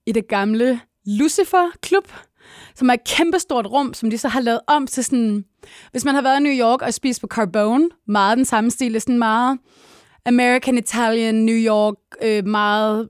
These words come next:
velour, tunge farver, alting er sådan lidt røgfarvet, der er navnet. Og så er der bare sådan masser af mad og masser af lækkert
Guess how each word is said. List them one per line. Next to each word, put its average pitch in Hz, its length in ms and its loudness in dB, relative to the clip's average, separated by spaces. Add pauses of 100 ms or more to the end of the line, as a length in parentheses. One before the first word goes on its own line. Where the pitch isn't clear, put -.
(100)
velour, 214 840 0 (380)
tunge 226 420 0
farver, 190 600 -2
alting 214 400 -6
er 202 60 -2
sådan 208 160 -6
lidt 196 120 -4
røgfarvet, 202 1080 -4
der 180 80 -4
er 147 160 -4
navnet. 175 460 -4 (360)
Og 196 80 -8
så 220 60 -4
er 226 40 -2
der 202 40 -10
bare 214 120 -2
sådan 214 240 -4
masser 226 240 -2
af 214 60 -2
mad 196 380 -2
og 220 100 -4
masser 196 260 -4
af 190 160 -6
lækkert 190 440 -6